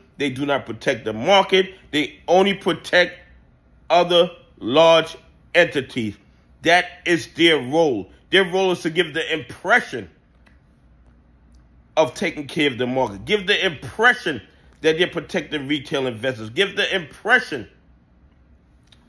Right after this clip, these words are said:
that they care. When in reality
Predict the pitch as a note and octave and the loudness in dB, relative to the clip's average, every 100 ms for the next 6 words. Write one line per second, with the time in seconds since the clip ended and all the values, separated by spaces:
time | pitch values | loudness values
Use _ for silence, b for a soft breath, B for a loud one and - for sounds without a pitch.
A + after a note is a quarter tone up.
0 | _ - C#3+ G#3 D#3 - - F3 C#3 E2 | _ -2 0 0 -2 -2 2 2 2 -4
1 | - _ _ _ _ _ _ _ _ _ | -18 _ _ _ _ _ _ _ _ _
2 | b b b b C3+ F3 F3 E3 D#3+ F#3 | b b b b 0 0 2 2 4 6
3 | E3+ C3+ G2+ | 4 0 -6